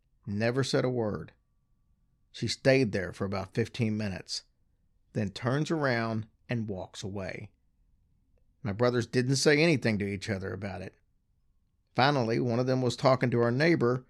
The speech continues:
when he spoke up and said that he had seen the same thing as well.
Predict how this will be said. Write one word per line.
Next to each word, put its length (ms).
when 120
he 80
spoke 440
up 260
and 140
said 200
that 140
he 140
had 160
seen 560
the 100
same 420
thing 440
as 160
well. 380